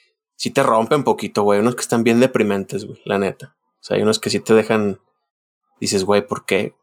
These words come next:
Y este, pero está muy chido. Yo, la verdad, sí, todos, habrá como dos o tres capítulos que dices, "Bueno, estos no", pero la mayoría, muy buenos, muy recomendable.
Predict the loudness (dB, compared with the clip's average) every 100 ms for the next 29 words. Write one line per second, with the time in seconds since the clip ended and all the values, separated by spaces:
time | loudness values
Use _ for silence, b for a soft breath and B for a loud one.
0 | _ _ -8 0 0 0 -4 -6 0 0
1 | 0 -6 -14 _ _ _ _ _ -2 0
2 | 0 -2 0 -2 -6 -8 -20 _ _ _
3 | -2 2 4 4 2 -4 -2 2 4 2
4 | 0 -10 -14 _ _ _ _ _ _ -2
5 | 0 2 2 2 2 0 -2 0 0 0
6 | 0 2 0 0 2 2 2 0 -2 -4
7 | -2 -2 -4 _ -4 0 2 4 4 2
8 | 2 2 0 0 -2 -8 _ _ _ _
9 | _ _ _ -2 2 2 0 -6 -16 -18
10 | _ -4 0 0 0 -2 -2 -6